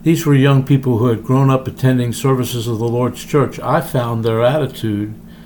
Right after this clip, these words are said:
absolutely astonishing. In homes, the very fact that divorce occurs so often is a good indication that there is dishonesty between husbands and wives.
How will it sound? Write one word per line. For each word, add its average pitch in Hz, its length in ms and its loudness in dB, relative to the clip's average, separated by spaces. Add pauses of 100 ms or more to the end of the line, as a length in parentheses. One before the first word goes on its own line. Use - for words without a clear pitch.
(240)
absolutely 123 800 0
astonishing. 104 960 -4 (1300)
In 123 140 2
homes, 131 480 6
the 107 80 -4
very 127 260 4
fact 131 380 2
that 113 160 -2
divorce 120 760 0 (500)
occurs 123 460 2
so 123 260 2
often 127 360 2
is 104 180 -2
a 107 60 -2
good 127 240 4
indication 123 760 0
that 113 140 -4
there 117 180 2
is 113 180 -2
dishonesty 131 680 0
between 104 360 -4
husbands 107 500 -2
and 104 180 -4
wives. 110 560 -8